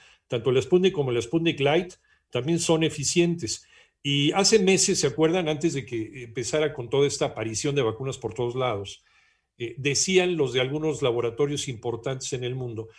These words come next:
que no importa las variantes que fueran saliendo del bicho, ellos ya habían aprendido y ya habían conocido el caminito para poderle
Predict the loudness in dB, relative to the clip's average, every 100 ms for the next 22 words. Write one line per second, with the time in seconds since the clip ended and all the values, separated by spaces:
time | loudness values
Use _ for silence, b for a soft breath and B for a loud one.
0 | B _ 0 0 2 2 2 -2 0 0
1 | 0 -2 0 -2 0 0 0 -2 -2 -4
2 | -6 -4 0 0 0 -4 -4 -4 -2 -2
3 | -2 -6 -8 -8 -10 -12 b b 0 4
4 | 4 4 4 4 2 0 -2 -2 -4 -2
5 | -2 0 0 2 0 0 -4 -6 -6 -4
6 | -2 -2 -2 -8 -8 -8 -4 -4 -2 -4
7 | -4 -4 -2 0 -2 -2